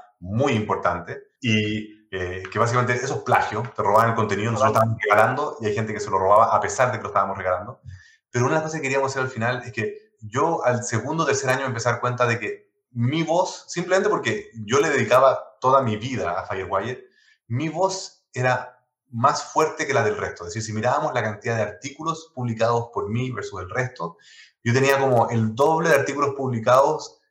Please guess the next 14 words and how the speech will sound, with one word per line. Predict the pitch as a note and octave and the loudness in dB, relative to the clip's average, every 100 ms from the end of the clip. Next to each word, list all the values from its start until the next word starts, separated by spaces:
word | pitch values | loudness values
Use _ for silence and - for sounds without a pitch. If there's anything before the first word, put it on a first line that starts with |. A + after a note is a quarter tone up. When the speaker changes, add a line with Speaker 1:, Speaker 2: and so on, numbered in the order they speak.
| _ | _
Speaker 1:
del | G#2 A#2 | -4 -2
que | - | 0
me | A2+ | 0
seguía | A2+ G2+ A#2 C3 C#3 B2+ | 0 -2 -2 0 0 0
en | A2+ | 0
la | G#2+ | 2
cantidad | G#2 G2+ | 2 0
de | |
artículos | G#2+ A2 G#2 | -2 0 -4
publicados. | F#2+ - - - - | -6 -8 -10 -10 -12
Entonces, | F#2+ - | -12 -8
chuta, | C3+ G#2 | -6 -6
al | - | -8
final, | G#2 A#2 C3 | -4 -2 -2